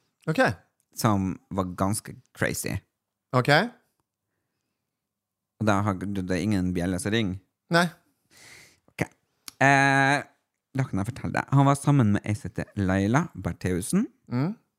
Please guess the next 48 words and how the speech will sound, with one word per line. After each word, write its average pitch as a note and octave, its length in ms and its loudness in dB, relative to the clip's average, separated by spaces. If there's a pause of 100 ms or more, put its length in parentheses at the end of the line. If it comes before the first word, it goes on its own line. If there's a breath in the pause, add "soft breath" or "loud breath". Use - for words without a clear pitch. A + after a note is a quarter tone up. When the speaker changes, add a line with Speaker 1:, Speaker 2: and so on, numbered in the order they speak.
(720)
Speaker 2:
Nå G2 220 0
fortsatt G2+ 300 -4
noen G#2+ 160 0
bjelle A2+ 260 0
som A2 160 -2 (120)
Speaker 1:
Nei, C#3 200 2
jeg C#3 140 0
vet C3+ 100 -2
ikke A2 220 -2
om G#2+ 100 0
Laila G2+ 320 0
er. G#2+ 120 -8 (160)
Speaker 2:
Nei. G#2+ 160 -2 (720 loud breath)
Hun F3 160 4
begikk F3 240 2
jo B2+ 160 4
hærverk C3+ 600 0
mot G#2+ 220 2
egen G#2 520 0
bolig. A2 360 0 (920)
Speaker 1:
Hun F#3+ 260 4
tok - 200 -2
hærverk C#3 540 2
på G2+ 120 -6
sin - 180 -10
egen A2 360 0
bolig? B2 300 2 (160)
Speaker 2:
Imot, C#3+ 280 0
for - 100 0
de C3 180 4
bodde G#2+ 280 0
jo D2+ 60 -2
sammen. F2+ 320 -4 (120)
Speaker 1:
Hvorfor C#3+ 280 0
gjorde C3+ 180 4
hun C3+ 80 4
det? A2+ 100 4 (880 soft breath)
Speaker 2:
Eh, F#3 360 4
ja, G#3 160 2
ok, - 280 -10
jeg - 200 -10
kan, A#2 200 -2
jeg A#2 120 -2
har A2+ 120 -2
skrevet E2+ 260 -8
det A2+ 100 -2
ned - 80 -8
her. - 220 -16